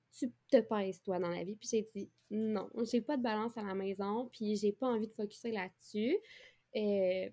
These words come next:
pour moi, ça veut rien dire. » Puis ils m'ont dit, Mais regarde, Fred, à partir d'aujourd'hui, là, il y a plus personne ici qui va te le demander, tu sais.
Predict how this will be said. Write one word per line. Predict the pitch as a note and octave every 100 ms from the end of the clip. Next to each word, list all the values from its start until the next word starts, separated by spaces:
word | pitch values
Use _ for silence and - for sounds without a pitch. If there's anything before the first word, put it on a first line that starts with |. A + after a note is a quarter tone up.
| -
pour | A3+
moi, | A#3 B3
ça | A3+
veut | G3
rien | F#3+ F#3
dire. » | G3+ A#3+
Puis | A#3
ils |
m'ont | G3+ F#3+
dit, | E3+ G3 - _
Mais | G3+ F#3+ F#3 -
regarde, | G#3 G#3+
Fred, | - A3
à | G#3
partir | F3+ E3+ G#3+
d'aujourd'hui, | G#3 G#3+ G#3 F#3+ A3
là, | A#3+ C4 _ -
il | G3+
y |
a |
plus | F#3 A3+
personne | A#3+ G#3+ A#3+ A3+
ici | A3 A3
qui | -
va | G3
te | F#3+
le | G3 F#3+
demander, | F#3+ F#3 F#3 G#3 G#3 -
tu |
sais. | G#3+